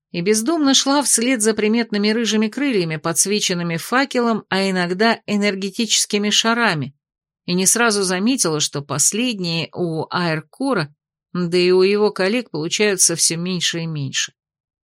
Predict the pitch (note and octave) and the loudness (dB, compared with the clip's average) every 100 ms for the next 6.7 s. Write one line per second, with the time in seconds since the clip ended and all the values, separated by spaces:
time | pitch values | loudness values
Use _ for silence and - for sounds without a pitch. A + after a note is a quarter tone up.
0 | _ _ _ _ _ _ - - F3+ G3+ | _ _ _ _ _ _ -6 -4 0 2
1 | A#3 A3+ A#3 - F#3+ G#3 G#3+ G#3+ A3 D#3+ | 2 2 0 -2 -4 -2 -2 -2 -2 -4
2 | - - - _ _ _ _ _ _ _ | 0 0 0 _ _ _ _ _ _ _
3 | _ G3 A3 A3+ A3+ C4 A#3+ - D#3+ E3+ | _ 2 4 4 4 2 2 0 -2 -2
4 | E3 F#3+ F#3+ B3 A3 G#3+ - G3+ - B3 | 0 0 2 0 0 0 0 0 2 2
5 | A3 - D#3+ E3+ F3 F3+ F#3 G#3 F3 F3 | 0 -2 -4 -4 -2 -2 0 2 2 -2
6 | E3 F3 F3 - B3+ E3+ D3 | -6 -4 -4 -4 -4 -4 -6